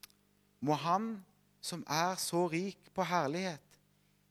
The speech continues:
gi deres indre menneske kraft og styrke ved sin ånd. Må Kristus ved troen bo i deres hjerter,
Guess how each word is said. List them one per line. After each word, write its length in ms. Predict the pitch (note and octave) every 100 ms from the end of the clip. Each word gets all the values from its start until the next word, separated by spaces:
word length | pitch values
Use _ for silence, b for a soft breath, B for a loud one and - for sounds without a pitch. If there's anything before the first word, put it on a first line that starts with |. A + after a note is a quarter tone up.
| A#2
gi 320 | C3+ E3 F#3
deres 400 | F#3 F#3 F3+ - F#3+
indre 400 | F3 D3 C3+ F3
menneske 640 | F3 E3 C#3 D#3+ - D#3 C3+ b b b _ -
kraft 520 | - E3 F#3+ - -
og 100 | F#3
styrke 420 | - G3 - - F#3
ved 100 | F#3
sin 160 | G3
ånd. 160 | F#3+ G3+ - _ _ _ _ _ _ _ _ _ _ _ B B B
Må 160 | E3 G#3
Kristus 800 | G#3 A#3+ A#3+ - - G#3 - - - _ _ _ _ _ _ _ _ _
ved 160 | D3+ F3+
troen 500 | - G3 G#3+ G#3+ E3+ A#2+ - -
bo 320 | D#3+ F#3 G3
i 80 | F#3+
deres 300 | F#3+ F3+ -
hjerter, 400 | F3 - -